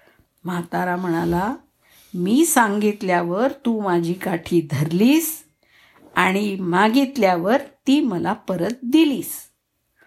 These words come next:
म्हातारा पुढं असंही म्हणाला की, "पहा, मी म्हटल्याप्रमाणे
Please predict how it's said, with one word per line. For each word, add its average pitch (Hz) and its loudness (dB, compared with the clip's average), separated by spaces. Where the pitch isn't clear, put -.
म्हातारा 185 -4
पुढं 190 -8
असंही 233 2
म्हणाला 170 0
की, 269 -2
"पहा, 262 0
मी 190 2
म्हटल्याप्रमाणे 185 0